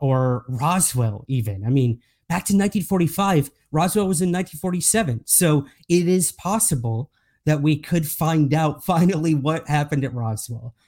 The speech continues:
I'm not holding my breath, but anything is possible.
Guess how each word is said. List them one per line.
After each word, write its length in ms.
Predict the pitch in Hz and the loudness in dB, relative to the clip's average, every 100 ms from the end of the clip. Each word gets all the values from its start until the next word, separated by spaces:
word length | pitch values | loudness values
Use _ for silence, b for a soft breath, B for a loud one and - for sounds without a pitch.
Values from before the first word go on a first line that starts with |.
| - | -2
I'm 80 | 160 | 2
not 140 | 220 | 2
holding 260 | 247 247 247 | 0 0 -2
my 100 | 226 | -2
breath, 320 | 135 113 117 _ - | -2 -4 -6 _ -2
but 240 | 156 147 | 0 0
anything 460 | 170 175 196 190 180 | -2 -2 -2 -4 -4
is 140 | 156 | -6
possible. 580 | - 170 147 117 101 | -8 -8 -8 -8 -10